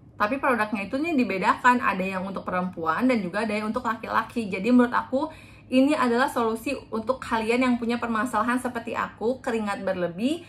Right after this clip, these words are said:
Nah, pakailah si Mincum yang ini. Aku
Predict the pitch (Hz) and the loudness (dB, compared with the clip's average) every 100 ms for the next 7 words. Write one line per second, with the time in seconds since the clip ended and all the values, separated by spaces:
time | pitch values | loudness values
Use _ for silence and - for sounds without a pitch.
0 | - - 214 208 - - - 233 240 247 | -18 -2 -2 0 -4 -6 -2 0 2 0
1 | - 302 330 247 226 247 220 208 185 190 | -2 -4 2 4 4 0 0 -2 -4 -8
2 | 202 196 185 - - 233 | -8 -8 -10 -16 -8 -4